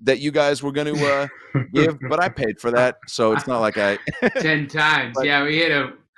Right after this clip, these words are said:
Speaker 2: you know, James Brown did, you know, one time, <clears throat> you know, we do ten times, but it, we, we are from a, a, a different era, a special era where you have to sing and dance for your supper. So we come from that, you know, you gotta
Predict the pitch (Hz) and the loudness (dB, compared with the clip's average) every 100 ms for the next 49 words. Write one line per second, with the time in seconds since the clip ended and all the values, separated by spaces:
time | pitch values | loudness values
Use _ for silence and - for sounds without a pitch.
0 | - - - 190 170 143 139 165 175 156 | -20 -20 -4 -2 2 0 2 0 0 -2
1 | 135 165 156 139 143 143 165 139 127 110 | 0 2 2 2 0 0 0 0 -2 -4
2 | - 147 196 156 233 190 135 82 - 311 | -2 2 2 2 0 0 0 -6 -2 2
3 | 277 190 127 - - 139 127 117 147 143 | 4 4 0 -6 0 2 2 2 2 2
4 | 143 123 190 175 170 156 120 110 - 180 | 0 2 0 0 2 2 2 -2 0 2
5 | - - _ _ _ _ _ 214 226 - | 0 -8 _ _ _ _ _ -2 -2 2
6 | 208 208 311 302 220 294 277 233 - 240 | 2 4 4 4 4 6 6 4 4 2
7 | 220 220 202 196 190 185 185 180 151 214 | 2 2 2 2 2 -2 0 -2 2 0
8 | 214 208 - 196 185 147 147 - 214 208 | 2 0 2 4 4 2 -2 0 2 2
9 | 202 170 156 143 131 120 160 156 175 190 | 2 -2 2 2 2 0 2 2 2 2
10 | 185 - 170 - 202 185 160 170 170 156 | 0 -2 -6 0 0 0 0 2 2 0
11 | - 143 139 175 165 123 117 - 156 131 | 0 0 0 0 0 0 -4 2 2 2
12 | - _ _ 170 233 - 226 190 196 175 | -6 _ _ 0 0 2 0 2 0 2
13 | 170 156 147 - 175 156 139 170 175 160 | 4 2 0 -2 0 2 0 0 2 0